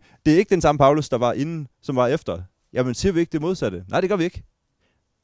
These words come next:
Men han oplevede en transformation. Der er et brud, og der er kontinuitet. Og det er det, der kendetegner en transformation. Eller en forvandling.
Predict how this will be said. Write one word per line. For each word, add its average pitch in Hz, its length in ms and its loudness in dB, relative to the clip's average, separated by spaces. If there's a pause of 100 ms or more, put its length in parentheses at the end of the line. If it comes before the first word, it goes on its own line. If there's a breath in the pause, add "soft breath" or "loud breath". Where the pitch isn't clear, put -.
(120)
Men 135 120 -6
han 147 140 -2
oplevede 135 420 0
en 107 60 -8
transformation. 113 840 -8 (1000)
Der 135 380 0
er 151 300 -2 (380)
et 117 140 -6 (100)
brud, 226 320 4 (1400)
og 135 120 0
der 156 80 2
er 160 60 2
kontinuitet. 131 880 -6 (600)
Og 127 120 -4
det 156 60 -2
er 151 40 -2
det, 151 180 -6
der 127 80 0
kendetegner 110 500 -6
en 92 80 -10
transformation. 98 800 -6 (680)
Eller 107 160 -2
en 104 100 -6
forvandling. 107 540 -4